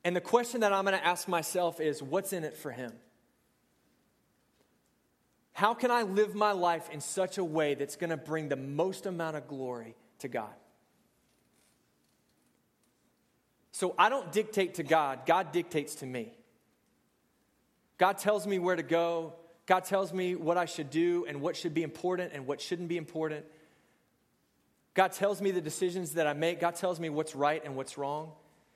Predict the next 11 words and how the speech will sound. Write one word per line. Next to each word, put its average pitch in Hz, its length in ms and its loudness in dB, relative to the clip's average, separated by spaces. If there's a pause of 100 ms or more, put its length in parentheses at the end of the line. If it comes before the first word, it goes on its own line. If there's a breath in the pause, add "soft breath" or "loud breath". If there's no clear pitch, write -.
(180 soft breath)
God 165 240 6
leads 165 320 -2
me 185 140 0
and 151 100 -6
guides 156 320 2
me. 180 240 -8 (440 soft breath)
And 165 200 2
I 208 380 4
view 160 280 -4
my 190 300 2
life 165 720 -2